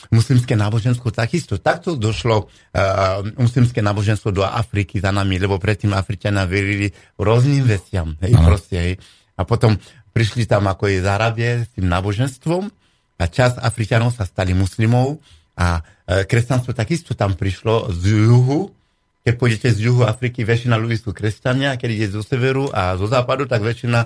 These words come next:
Speaker 1: Afričania sú muslimovia. Takže bolo to ku nám dovezené, samozrejme. Hej, a je o tam bitka, že vlastne, že kto vlastne, čo najviac ľudia by bol kresťania alebo muslimovia.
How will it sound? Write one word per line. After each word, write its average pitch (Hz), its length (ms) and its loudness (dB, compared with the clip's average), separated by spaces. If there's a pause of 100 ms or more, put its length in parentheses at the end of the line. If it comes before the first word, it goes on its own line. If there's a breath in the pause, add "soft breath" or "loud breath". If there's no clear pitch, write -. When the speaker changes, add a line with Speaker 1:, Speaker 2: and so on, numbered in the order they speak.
(220 loud breath)
Speaker 1:
Afričania 123 440 2
sú 123 140 -4
muslimovia. 98 560 -2 (840 soft breath)
Takže 113 420 2
bolo 151 260 2
to 156 140 -8
ku 120 120 -6
nám 120 220 4
dovezené, 98 560 -2
samozrejme. 85 580 -6 (500 soft breath)
Hej, 104 200 0
a 104 200 -2
je 127 220 2
o 123 140 -2
tam 123 400 -2
bitka, - 500 -4
že 98 120 0
vlastne, 104 300 -2
že 98 160 -2
kto 90 220 0
vlastne, 104 420 -2
čo - 160 -4
najviac 110 320 0
ľudia 107 220 -2
by 101 100 -2
bol 104 140 0
kresťania 117 680 -2
alebo 104 260 -4
muslimovia. 95 580 -6